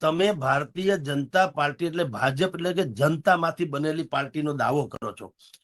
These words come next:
ખેડૂતના મસીહા હોવા અથવા તો થવાનો પણ તમારો કહેવાતો પ્રયાસ છે.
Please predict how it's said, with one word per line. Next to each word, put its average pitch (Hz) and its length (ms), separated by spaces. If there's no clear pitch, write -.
ખેડૂતના 196 500
મસીહા 170 480
હોવા 170 320
અથવા 151 280
તો 165 140
થવાનો 175 520
પણ 156 200
તમારો 156 400
કહેવાતો 170 480
પ્રયાસ 143 380
છે. 120 200